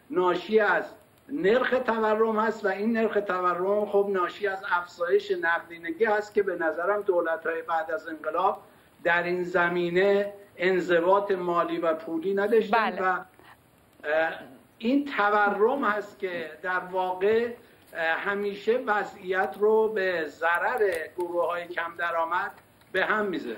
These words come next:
Speaker 2: متشکرم. آقای منصور، از گذشته عبور بکنیم. به نظر میاد که به هر حال دولت مردان ایران واقف هستند به وضعیت. به همین دلیل در بودجهٔ پیشنهادی دولت،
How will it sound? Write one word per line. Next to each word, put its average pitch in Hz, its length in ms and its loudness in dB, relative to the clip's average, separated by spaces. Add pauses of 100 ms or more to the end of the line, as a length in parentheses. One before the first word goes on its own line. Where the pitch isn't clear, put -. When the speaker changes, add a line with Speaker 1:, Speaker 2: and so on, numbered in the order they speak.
(120)
Speaker 2:
متشکرم. 247 520 2
آقای 349 180 4
منصور، 269 420 2
از 233 300 2
گذشته 233 460 2
عبور 254 300 4
بکنیم. 226 640 0
به 208 180 -2
نظر 208 320 2
میاد 226 200 -4
که 240 100 -4
به 214 100 0
هر 196 140 -2
حال 226 180 0
دولت 202 280 2
مردان 185 300 -2
ایران 196 440 2
واقف 185 400 2
هستند 202 500 -2
به 185 80 0
وضعیت. 185 760 -2
به 190 80 0
همین 220 340 -2
دلیل 202 280 -2
در 196 140 2
بودجهٔ 190 340 -4
پیشنهادی 190 580 -4
دولت، 185 360 0